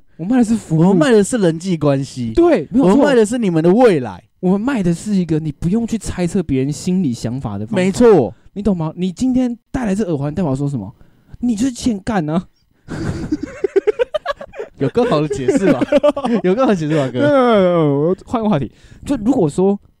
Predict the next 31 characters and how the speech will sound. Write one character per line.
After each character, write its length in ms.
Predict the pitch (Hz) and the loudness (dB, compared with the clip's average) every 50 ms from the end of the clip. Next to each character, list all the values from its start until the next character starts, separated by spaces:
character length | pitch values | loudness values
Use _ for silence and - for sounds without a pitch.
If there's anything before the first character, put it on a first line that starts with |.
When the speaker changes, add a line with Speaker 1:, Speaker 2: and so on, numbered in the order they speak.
| _ _ | _ _
Speaker 1:
今 160 | - 208 208 | -8 -6 -4
天 100 | 220 220 208 _ - | -2 -4 -4 _ -6
耳 180 | 123 107 95 | -4 -4 -4
环 260 | - - 101 95 98 110 | -4 -6 -8 -10 -8 -12
啊， 120 | 107 - _ _ _ _ _ _ _ _ _ _ _ _ _ _ _ _ - - | -14 -16 _ _ _ _ _ _ _ _ _ _ _ _ _ _ _ _ -18 -8
女 160 | 139 127 127 | -4 -2 -2
生 180 | 120 147 143 160 143 | -2 -2 -4 -4 -4
单 120 | 131 131 | -6 -4
身 160 | 135 131 123 | -4 -4 -4
是 120 | 123 127 120 | -4 -4 -6
粉 120 | - 95 | -6 -10
红 160 | 87 - 117 | -14 -14 -20
色。 160 | 123 - - - - | -16 -16 -16 -14 -6
Speaker 2:
来， 260 | - 139 139 135 127 123 | -2 -2 0 0 0 0
来， 100 | 117 110 | -2 -2
就， 100 | 131 135 | -4 -2
就， 100 | 131 135 135 131 123 113 | -2 0 0 0 0 -2
我 60 | 113 | -2
们， 100 | 113 117 113 | -4 -4 -4
我 80 | 117 123 | -4 -4
们 100 | 127 123 | -2 -2
再 80 | 170 | -4
换 240 | 160 - - 175 139 | -6 -4 -4 -6 -6
一 40 | 123 | -6
个 120 | 120 110 | -8 -10
讲 160 | 95 92 92 | -10 -10 -10
法。 180 | 92 92 - - _ | -10 -12 -12 -12 _
Speaker 1:
好， 280 | - 135 120 113 110 113 | -8 -6 -4 -4 -4 -4
好。 60 | 113 | -4
Speaker 2:
一 60 | 151 | 0
样。 180 | 180 196 165 | 0 0 -2